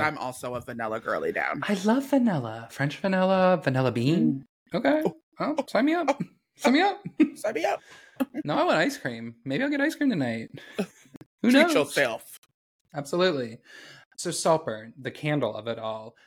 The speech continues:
Speaker 2: That, okay. For context, I've seen Saltburn a few weeks ago with my partner, and I had my whole band watch it last night 'cause they hadn't seen it, and,
Speaker 1: Oh my
Speaker 2: like,
Speaker 1: God. Did they
Speaker 2: we
Speaker 1: like it?
Speaker 2: obviously, yeah, they just, like, kept talking about it. We also did a little bit of,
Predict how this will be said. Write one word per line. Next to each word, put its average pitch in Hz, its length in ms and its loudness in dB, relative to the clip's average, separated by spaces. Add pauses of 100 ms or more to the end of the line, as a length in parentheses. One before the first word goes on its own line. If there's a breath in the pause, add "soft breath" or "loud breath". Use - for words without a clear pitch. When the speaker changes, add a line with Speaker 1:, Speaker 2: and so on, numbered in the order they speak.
(180 soft breath)
Speaker 2:
That, 175 360 -2
okay. 123 220 -10 (540 soft breath)
For 156 100 -6
context, 190 480 -2
I've 123 140 -6
seen 185 240 -4
Saltburn 175 480 0
a - 20 -10
few 170 180 -6
weeks 160 240 -4
ago 135 200 0
with 135 120 -2
my 131 80 -2
partner, 113 480 -4 (120)
and 120 240 -8 (240)
I 131 160 0
had 143 560 0
my 123 120 -8
whole 120 400 -2
band 117 300 0
watch 107 260 -4
it - 120 -6
last 110 260 -6
night 113 200 -10
'cause 110 120 -16
they 107 100 -6
hadn't 165 260 -2
seen 160 260 -2
it, 156 260 -2
and, 135 140 0
Speaker 1:
Oh - 20 -2
my 123 200 0
Speaker 2:
like, 117 100 0
Speaker 1:
God. 131 200 -8 (560)
Did 151 120 -2
they 139 80 2
Speaker 2:
we 131 80 2
Speaker 1:
like 131 100 0
it? - 20 2
Speaker 2:
obviously, 170 520 2 (720)
yeah, 113 420 0
they 135 100 2
just, 147 160 -2
like, 185 120 -2
kept 139 180 -6
talking 123 320 -4
about 110 200 0
it. 101 120 -2
We 127 80 0
also 123 220 -2
did 127 120 -2
a 127 40 2
little 117 200 2
bit 113 140 -2
of, 104 240 -2